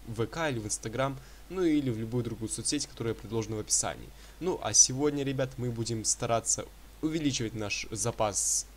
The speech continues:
ну, так сказать, активов. Я уже заработал сто шестьдесят восемь тысяч биткоинов, и на эти деньги я могу купить себе много чего. Ну, например, а, расширить свою территорию.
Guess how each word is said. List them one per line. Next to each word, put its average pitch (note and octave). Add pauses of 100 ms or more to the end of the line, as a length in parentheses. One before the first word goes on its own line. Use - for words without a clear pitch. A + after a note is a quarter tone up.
(520)
ну, F3
так A2+
сказать, -
активов. A2+ (600)
Я C#3+
уже B2
заработал A#2+
сто -
шестьдесят B2+
восемь A#2+
тысяч A2
биткоинов, G#2+ (120)
и E3
на E3+
эти D#3
деньги C#3
я B2+
могу A#2+
купить -
себе A#2+
много B2
чего. - (400)
Ну, F3+
например, C#3 (300)
а, G#2+
расширить C3
свою B2
территорию. A#2